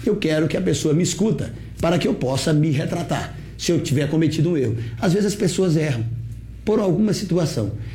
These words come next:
Então eu não tenho dificuldade com ninguém. Eu acho que isso é até ignorância, não é, não é a favor daquilo que Deus nos orienta.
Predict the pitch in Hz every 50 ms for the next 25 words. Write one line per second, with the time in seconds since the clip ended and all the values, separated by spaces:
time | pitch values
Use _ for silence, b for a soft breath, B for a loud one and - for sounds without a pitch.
0 | B B B 196 208 202 202 202 190 185 - - 190 190 180 151 151 147 - 180
1 | - - 123 120 147 147 131 123 - 165 170 170 147 120 131 123 117 117 131 143
2 | 135 - - - 160 160 185 190 151 - - 147 151 151 143 147 B B B B
3 | B B B 151 151 - - 190 185 190 190 147 160 160 151 139 127 139 156 160
4 | 151 151 143 143 156 160 165 170 170 165 170 - - - - - 175 190 202 220
5 | 240 269 196 - 196 160 147 127 170 190 180 160 160 131 - 175 185 180 - 185
6 | 156 135 143 165 175 170 139 156 180 165 180 180 185 180 143 110 - -